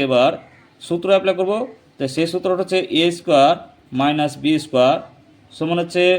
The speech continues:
এ প্লাস বি আর এ মাইনাস বি।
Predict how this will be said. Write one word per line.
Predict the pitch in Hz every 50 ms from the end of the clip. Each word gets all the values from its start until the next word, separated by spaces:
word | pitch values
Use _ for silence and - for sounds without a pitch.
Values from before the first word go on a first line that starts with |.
| 180 - _ _ _ _ _ _ - - - _ - - 135 151
এ | 160 175 185 185 185 -
প্লাস | 156 143 139 131 127 117 113 117
বি | 135 143 151 170 196 233 247 - _ _ _ _ _ _ _ - 120 120 127 135
আর | 147 175 202 214 - - _ _ - - 123 131
এ | 135 135 135 127
মাইনাস | 127 120 123 131 156 190 220 - - - - - - 117 120
বি। | 139 135